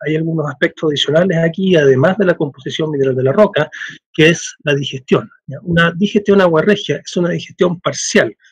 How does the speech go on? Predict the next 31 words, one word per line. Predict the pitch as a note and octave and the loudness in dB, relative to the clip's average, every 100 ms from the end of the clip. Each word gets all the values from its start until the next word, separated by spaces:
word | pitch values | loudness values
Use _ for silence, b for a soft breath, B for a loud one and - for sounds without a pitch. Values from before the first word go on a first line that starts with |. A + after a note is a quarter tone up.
| b _ | b _
no | D#3 D3 | 0 4
logra | D3+ F#3+ G3 | 6 6 4
la | D3+ | 2
digestión | C#3+ - - D3+ | -2 -6 -10 -8
completa | C#3+ C3 C#3+ D3 | -8 -6 -6 -2
de | D3 | -2
la | E3 | -2
roca, | C#3+ - - _ - | -2 -6 -20 _ -20
¿ya? | D3 - B B B - | -20 -20 B B B 0
Y, | F3+ G3 G#3 - | 2 4 2 0
eh, | D#3 D#3 D3+ - | 2 2 0 -2
por | D#3 | -2
ejemplo, | C#3+ G3 C#3 C3 B | 0 0 0 -6 B
la | C3+ C3+ | -6 -6
biotita | D3 A#3 A3 D3 D3 | -4 -2 -2 -2 -8
es | - D#3+ | -8 -8
un | D3+ | -6
mineral | C#3+ D3+ F3+ | -2 0 -2
que | - | -4
en | D3+ D3+ | -6 -4
agua | D#3 D#3 E3+ | -2 0 0
regia | F3 - | -2 -4
se | D#3 D#3 | -6 -4
digiere | C#3+ C3+ E3+ | -4 -2 0
al | E3 | 0
noventa | D3+ C#3+ D#3 F#3 | 0 -2 -2 -2
por | G3+ | -2
ciento, | F#3+ D#3 B2+ E3 F3 b _ _ _ - | 0 0 0 -2 -6 b _ _ _ -2
el | C3+ | 0
despato | B2+ D3+ C3+ | 0 0 0
potásico | C3+ C#3 G3 - C3+ - | 0 0 -2 -6 -8 -8